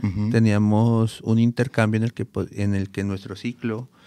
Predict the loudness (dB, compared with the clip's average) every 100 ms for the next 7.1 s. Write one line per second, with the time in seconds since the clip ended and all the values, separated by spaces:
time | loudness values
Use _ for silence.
0 | -20 _ _ -4 -2 0 -2 0 0 0
1 | -2 -2 -2 -6 -8 -8 -2 0 0 -2
2 | -8 -8 -8 -8 -6 -6 -6 -6 -4 -4
3 | -6 -8 -6 -4 -4 -6 -18 _ _ 0
4 | 0 0 0 0 -2 -4 -4 -2 0 0
5 | -2 -4 -2 -2 -2 -4 -4 -4 -2 -2
6 | -4 -8 -12 -10 -4 -2 -2 0 0 0
7 | -2